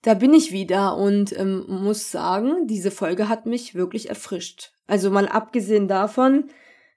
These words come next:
dass ich die Aline sehr angenehm finde, also wirklich einfach so,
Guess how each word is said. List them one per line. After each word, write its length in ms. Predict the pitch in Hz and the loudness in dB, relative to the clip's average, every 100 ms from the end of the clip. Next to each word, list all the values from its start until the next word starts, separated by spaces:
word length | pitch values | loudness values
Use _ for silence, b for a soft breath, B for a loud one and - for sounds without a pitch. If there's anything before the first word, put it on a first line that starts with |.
| - | 0
dass 180 | 214 202 | 0 2
ich 100 | 208 | 0
die 160 | 208 | 2
Aline 260 | - 202 196 | 2 2 2
sehr 600 | 180 190 185 185 180 - _ _ | 2 2 4 2 -4 -10 _ _
angenehm 760 | 208 220 226 208 190 185 170 - | 2 4 6 6 6 2 -2 -10
finde, 440 | - 185 185 214 | -4 -2 2 2
also 240 | 196 185 185 | 2 0 0
wirklich 640 | 208 214 208 202 - - _ _ _ _ _ _ | 0 2 2 2 -4 -18 _ _ _ _ _ _
einfach 360 | 220 226 240 220 | 2 6 6 4
so, 600 | 214 208 202 185 - | 2 2 2 -2 -6